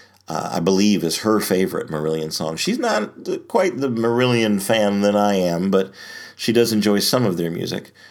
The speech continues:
And, uh, there's a song called Map of the World, which she absolutely dotes by, um, about having a literal map of the world on your wall and wanting to see every bit of it.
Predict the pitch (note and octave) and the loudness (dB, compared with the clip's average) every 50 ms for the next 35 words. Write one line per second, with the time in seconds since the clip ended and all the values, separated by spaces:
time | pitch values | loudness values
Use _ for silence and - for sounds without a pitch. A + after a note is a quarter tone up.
0 | - - _ _ _ _ _ - - - G2 F#2+ F#2 F2+ F2+ F2 F2 F2 E2+ E2+ | -20 -20 _ _ _ _ _ -10 -6 -2 0 2 4 4 2 2 0 0 0 0
1 | F2 G2 F#2 G#2 G2+ - A2 G2+ G2 F#2+ G2 G#2 F#2+ F2+ F2+ F#2 F#2 F#2+ F#2+ - | 0 0 0 0 0 2 2 2 2 2 0 0 0 2 2 2 2 2 0 0
2 | F#2 F2+ E2+ E2+ F2+ F2+ F2+ E2+ F2+ C2+ B1+ - - - - - E2+ E2 - - | -2 -2 0 0 0 0 0 0 -2 -6 -6 -6 -6 -4 -4 -4 -4 -4 -4 -4
3 | - F2+ B1+ F2 E2+ D2+ E2+ E2 E2 C#2 - - - D2+ D2+ D2+ D#2 D2+ D#2+ - | -4 -4 -2 -4 -4 -2 -2 -2 -2 -2 -4 -8 -10 -8 -8 -8 -8 -10 -12 -14
4 | _ - - - - - - _ _ - D#2 D#2+ D#2 D2+ D#2 D#2 D#2 - F2 E2 | _ -20 -20 -20 -20 -20 -20 _ _ -8 -6 -4 -4 -4 -4 -4 -4 0 2 2
5 | E2 F2 - - - - _ _ _ _ _ _ _ _ _ _ _ - - - | 2 2 -2 -6 -14 -20 _ _ _ _ _ _ _ _ _ _ _ -10 -8 -4
6 | - F2+ F2+ F2 E2 F#2 F#2 F2+ E2+ E2 E2 F2+ G2 F#2+ F2 F2+ F2 E2 E2 E2+ | -2 -2 -2 0 0 -2 -2 0 -2 -2 0 0 0 0 0 -2 -2 -2 -2 0
7 | E2+ F#2 F#2 F2+ F#2 E2+ F2 D#2+ E2+ F2 F2+ F2 E2+ - - E2+ F2 F#2 F#2 F2+ | 0 0 0 0 -2 -4 -4 -4 -4 -2 -2 -2 -2 -2 -2 -2 -2 -2 -2 -2
8 | F2+ E2+ E2 E2 E2+ E2 - - - - - - - - - - _ - - F2 | -2 -2 -2 -4 -6 -8 -12 -20 -20 -20 -20 -20 -20 -20 -20 -20 _ -8 -2 0
9 | G2 G2+ G2 F2+ E2+ E2 E2 E2+ E2+ - E2+ E2 E2+ E2+ F2 F2 E2+ E2 E2 E2+ | 2 2 2 2 0 0 -2 -4 -6 -6 -4 -2 0 0 0 0 0 -2 -2 -2
10 | E2 - - E2+ D#2+ D#2+ D#2+ E2 C#2+ C2 D#2+ D#2+ E2 E2 F2+ - - - | -2 -2 -2 -2 -2 -2 -2 -4 -4 -4 -4 -6 -4 -6 -8 -12 -14 -20